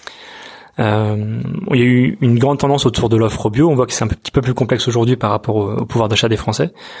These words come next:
Euh, en revanche, le local est une tendance émergente au niveau de l'offre des magasins,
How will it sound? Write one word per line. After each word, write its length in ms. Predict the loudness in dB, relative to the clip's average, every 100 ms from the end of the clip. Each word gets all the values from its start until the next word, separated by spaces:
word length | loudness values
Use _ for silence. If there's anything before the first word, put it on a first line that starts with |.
| -20 -20 _
Euh, 460 | 0 2 2 2 -2 -4
en 120 | 0 2
revanche, 360 | 2 0 -2
le 240 | 0 2 4
local 500 | 2 2 -2 -2 -10 -6
est 240 | -2 -2 0
une 80 | 0
tendance 280 | 2 2
émergente 400 | 0 0 0 0 0
au 20 |
niveau 220 | 0 0
de 80 | -2
l'offre 260 | -4 -2
des 100 | -2
magasins, 380 | -2 -2 -2 -4